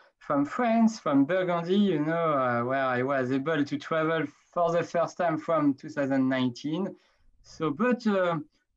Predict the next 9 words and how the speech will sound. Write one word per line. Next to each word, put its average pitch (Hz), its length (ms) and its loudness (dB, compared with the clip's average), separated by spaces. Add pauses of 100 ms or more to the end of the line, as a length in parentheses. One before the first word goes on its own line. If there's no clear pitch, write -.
your 220 280 0
accent 185 520 -4
is 147 120 -4
perfect, 208 500 -4
so 143 180 -6
it's 147 240 -6
not 165 200 -4
so, 127 440 -4 (800)
so 175 100 0